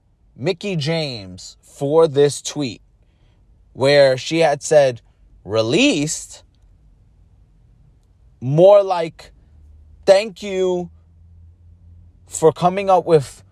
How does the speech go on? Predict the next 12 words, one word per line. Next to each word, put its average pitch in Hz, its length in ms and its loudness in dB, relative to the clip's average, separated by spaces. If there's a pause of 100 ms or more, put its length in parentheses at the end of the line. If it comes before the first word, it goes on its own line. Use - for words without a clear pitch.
(300)
creative 170 1120 0 (420)
ideas 165 920 2
and 113 180 -12
characters, 147 1200 -2 (1600)
us 190 460 0 (580)
not 170 420 0
knowing 185 300 0
how 170 160 2
to 156 100 4
book 156 360 2
you 170 120 -4
properly, 127 920 -2